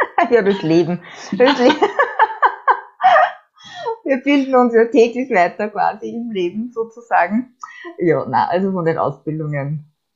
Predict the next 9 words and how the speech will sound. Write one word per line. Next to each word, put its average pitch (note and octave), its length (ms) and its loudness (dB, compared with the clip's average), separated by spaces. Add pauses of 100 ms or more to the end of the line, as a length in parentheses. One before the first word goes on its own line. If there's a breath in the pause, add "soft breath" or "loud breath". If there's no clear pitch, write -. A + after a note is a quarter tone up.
(160)
hast - 260 -12
du C#3+ 60 -8
mal C3+ 340 -6
mit D#3+ 220 -10
Sicherheit D#3 520 -4
das D3+ 140 -10
Wichtigste - 540 -12
gesagt, - 280 -18 (140)
genau. - 200 -10